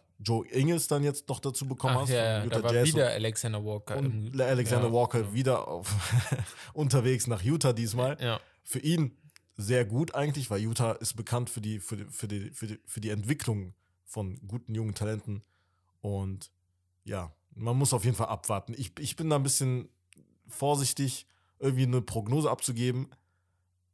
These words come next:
Speaker 1: Aber man hat schon gesehen, als man Norman Powell und Robert Covington abgegeben hat zu den Lake-, äh, zu den Clippers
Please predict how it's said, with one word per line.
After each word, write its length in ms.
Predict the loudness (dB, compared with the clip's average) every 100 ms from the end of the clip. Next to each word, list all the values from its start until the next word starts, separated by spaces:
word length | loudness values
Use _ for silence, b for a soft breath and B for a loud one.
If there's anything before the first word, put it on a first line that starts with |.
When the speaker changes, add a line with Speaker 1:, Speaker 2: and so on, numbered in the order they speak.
| _
Speaker 1:
Aber 440 | 2 2 4 2
man 160 | 2 2
hat 140 | 0
schon 180 | 0 0
gesehen, 500 | 0 2 2 0 -2 -12 _
als 260 | -2 -2 -2
man 320 | -2 -2 -2
Norman 300 | -2 -2 -2
Powell 300 | 0 2 4
und 200 | 2 0
Robert 300 | 0 0 -4
Covington 480 | -2 -4 -4 -6 -8
abgegeben 460 | -10 -10 -8 -4 -4
hat 140 | -4
zu 100 | -6
den 140 | -6
Lake-, 300 | -4 -6 -6
äh, 160 | -4 -4
zu 120 | -4
den 100 | -8
Clippers 360 | -6 -2 -2